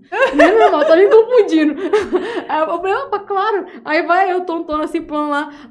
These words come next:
Aí eu, eu não sabia fazer as poses direito, né? Que eu falei assim, "Ai, que vergonha." Aí eu fazia assim. Aí eu falava, "Amiga, eu nem conhecia a mulher, tá certo." "Não, e agora? Faz mais uma assim." E a cara da mulher, ela assim, "Tá linda, que não sei o quê." Foi tirando um monte de foto minha.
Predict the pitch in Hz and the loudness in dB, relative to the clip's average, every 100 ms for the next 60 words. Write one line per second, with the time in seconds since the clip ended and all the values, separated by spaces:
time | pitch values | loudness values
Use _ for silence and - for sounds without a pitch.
0 | - 285 403 427 302 349 294 269 277 277 | -6 -4 -2 -2 -4 -4 -6 -6 -6 -6
1 | 277 269 247 254 294 381 330 311 277 233 | -4 -2 -2 -2 -2 -2 -8 -8 -12 -16
2 | - 226 240 233 214 233 233 247 247 247 | -12 -10 -8 -8 -10 -10 -6 -4 -2 -4
3 | 311 311 - 214 208 247 254 269 254 247 | -6 -10 -20 -14 -8 -6 -6 -8 -8 -10
4 | 185 - _ 220 233 247 294 262 277 240 | -14 -16 _ -14 -10 -8 -6 -6 -8 -8
5 | 254 392 415 403 381 269 302 - 285 220 | -6 -4 -4 -2 -4 -6 -8 -8 -8 -8
6 | 226 269 277 392 262 208 311 392 320 302 | -8 -6 -6 -4 -6 -2 -2 0 -2 -4
7 | 294 214 - 349 320 381 392 269 254 277 | -6 -10 -10 -12 -6 -6 -4 -4 -4 -6
8 | 294 277 285 339 349 349 453 392 370 392 | -4 -4 -6 -6 -6 -6 -4 0 2 2
9 | 370 311 392 - - 392 - - - - | 0 2 2 2 -2 -4 -4 -10 -14 -10
10 | - 587 539 427 - 320 359 339 339 320 | -8 -8 -8 -12 -6 -6 -2 -4 -4 -4
11 | 392 466 480 311 320 330 294 285 320 440 | -4 -6 -6 -4 -4 -4 -6 -6 -8 -8